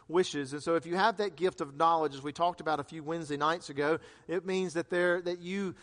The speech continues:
you read the Scriptures or, or you go to, or you're in prayer or whatever, but you have an understanding of the Word.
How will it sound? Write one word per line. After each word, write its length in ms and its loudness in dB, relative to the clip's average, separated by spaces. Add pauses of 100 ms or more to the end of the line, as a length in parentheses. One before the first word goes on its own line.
(100)
you 140 -6
read 340 -2
the 80 -2
Scriptures 580 0
or, 220 4
or 180 2
you 200 -6
go 240 0
to, 160 -10
or 60 -4
you're 180 -4
in 100 -4
prayer 360 0
or 40 2
whatever, 240 4
but 180 -6
you 100 -2
have 200 4
an 60 -2
understanding 640 -2
of 80 -6
the 80 -4
Word. 580 2